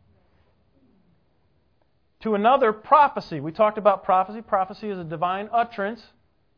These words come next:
interpreting the will of God, or the Word of God. Sometimes He does tell you the future. Not always, though. Sometimes He'll just tell you enough to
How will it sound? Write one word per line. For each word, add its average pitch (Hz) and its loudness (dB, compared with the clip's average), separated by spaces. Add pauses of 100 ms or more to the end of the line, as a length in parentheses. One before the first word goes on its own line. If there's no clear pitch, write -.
(100)
interpreting 196 -2
the 185 -8
will 190 -6
of 196 -8
God, 175 0 (340)
or 151 -14
the 160 -8
Word 180 -4
of 175 -10
God. 175 -2 (540)
Sometimes 233 0
He 233 -12
does 233 -4
tell 226 -6
you 233 -8
the 226 -16
future. 262 -12 (2000)
Not 180 2
always, 233 0
though. 214 -4 (1160)
Sometimes 220 -4
He'll 202 -10
just 185 -12
tell 202 -2
you 190 -6
enough 196 -8
to 151 -10